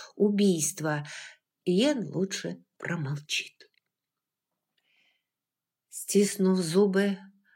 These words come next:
Джон Грей осторожно опустил раненые ноги в чан.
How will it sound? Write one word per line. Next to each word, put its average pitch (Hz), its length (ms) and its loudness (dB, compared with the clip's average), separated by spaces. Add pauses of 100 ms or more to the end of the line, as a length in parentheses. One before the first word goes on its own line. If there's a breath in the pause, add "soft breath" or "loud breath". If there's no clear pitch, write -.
(140)
Джон 196 460 2
Грей 185 340 2
осторожно 185 800 0
опустил 185 760 0
раненые 175 840 0
ноги 147 440 -4
в 143 100 -18
чан. - 400 -12